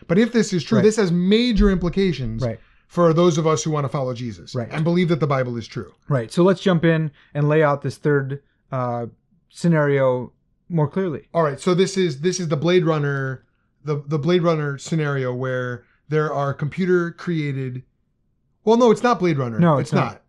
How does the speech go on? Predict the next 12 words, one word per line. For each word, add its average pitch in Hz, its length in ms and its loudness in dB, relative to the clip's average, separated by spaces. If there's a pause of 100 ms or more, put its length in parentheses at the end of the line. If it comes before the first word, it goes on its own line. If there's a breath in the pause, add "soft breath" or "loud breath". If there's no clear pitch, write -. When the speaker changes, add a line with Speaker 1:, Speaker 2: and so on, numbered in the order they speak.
(140)
Speaker 1:
Because 175 320 0
in 170 100 0
Blade 185 200 0
Runner, 156 220 0
there 147 140 -4
was 143 120 -6
an 143 60 -4
external 139 460 -6
world 135 300 -4
that 120 140 -16
there 131 140 -8
were 120 280 -8